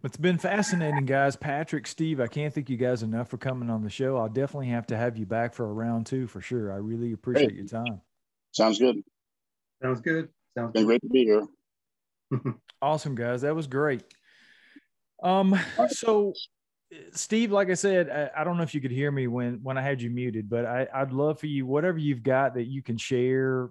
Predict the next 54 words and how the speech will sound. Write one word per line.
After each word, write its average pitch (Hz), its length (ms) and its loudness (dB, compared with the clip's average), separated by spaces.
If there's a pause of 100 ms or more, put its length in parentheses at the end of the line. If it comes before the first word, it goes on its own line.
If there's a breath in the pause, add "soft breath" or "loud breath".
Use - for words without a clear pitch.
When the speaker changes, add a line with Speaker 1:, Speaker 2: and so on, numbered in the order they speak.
(380)
Speaker 1:
that 113 180 -6
you 120 140 -6
wanna 123 220 -2
send 123 320 -2
over. 117 340 -2
I'll 127 140 -2
put 156 180 -4
this 127 140 -4
episode 120 400 -2
together. 110 340 -4
It - 100 -10
probably, 120 640 -4 (800 soft breath)
it 147 100 -4
may 151 140 2
be 156 140 2
a 143 40 2
couple 135 300 0
of 113 60 -2
weeks 120 260 -2
before 117 340 -4
I 110 40 0
get 107 180 -4
it 101 100 -4
out. 104 340 -4
I've 101 140 -8
got 110 160 -4
a 104 60 -6
couple 104 420 -8
of 98 160 -14 (160)
shows 117 360 -4
ahead 113 260 -4
of 104 80 -4
this 101 200 -6
one 101 340 -8 (340)
that 104 180 -6
I'll, 95 460 -8 (120)
I'll 107 120 -8
do 104 180 -8
first. 104 560 -10 (640 soft breath)
And 95 520 -8
it 117 120 -12
takes 117 280 -6
me 113 100 -6
a 107 40 -6
little 104 220 -8
while 101 360 -6
to, 92 380 -10 (120)
to - 160 -14
edit 101 280 -8
all 95 300 -8
of 95 100 -10
it. 98 120 -10
Obviously, 95 540 -10
we, 101 320 -10